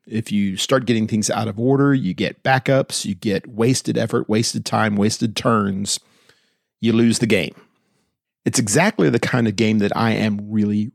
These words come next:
really bad at. I don't know what it is about my brain. I have difficulty streamlining the idea of order of operations.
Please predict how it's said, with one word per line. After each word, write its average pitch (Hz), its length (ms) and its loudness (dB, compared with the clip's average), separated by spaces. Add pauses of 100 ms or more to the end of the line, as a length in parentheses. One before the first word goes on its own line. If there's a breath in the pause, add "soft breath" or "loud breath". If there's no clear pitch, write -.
really 101 320 -2
bad 95 400 -8 (120)
at. - 260 -12 (1400)
I 117 120 2
don't 170 100 4
know 208 60 4
what 180 180 4
it 127 100 0
is 104 500 0 (500)
about 127 260 2
my 120 160 2
brain. 107 420 0
I 127 180 0
have 147 300 2
difficulty 113 1000 -2 (540)
streamlining 104 1000 0
the 113 120 0
idea 104 640 2 (340 soft breath)
of 104 480 0 (120)
order 113 220 2
of 101 100 -2
operations. 95 800 -2